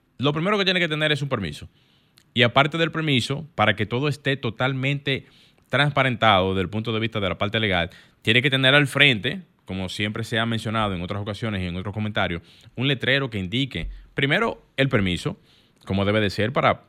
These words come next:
transparentar realmente que, que está avalado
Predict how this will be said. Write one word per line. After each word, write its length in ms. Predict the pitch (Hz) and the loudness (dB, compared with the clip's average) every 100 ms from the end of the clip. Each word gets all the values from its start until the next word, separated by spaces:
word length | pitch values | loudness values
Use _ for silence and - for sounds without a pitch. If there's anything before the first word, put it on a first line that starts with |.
| - | -2
transparentar 580 | 120 107 113 104 113 | 0 2 2 2 0
realmente 500 | 127 117 117 117 92 _ | 0 -2 -2 -4 -6 _
que, 800 | - 123 123 120 113 95 73 - _ _ - | 2 6 8 6 6 4 0 -4 _ _ -4
que 80 | 123 | -2
está 300 | - 127 135 | 2 6 6
avalado 580 | 135 120 101 117 175 | 6 6 4 4 0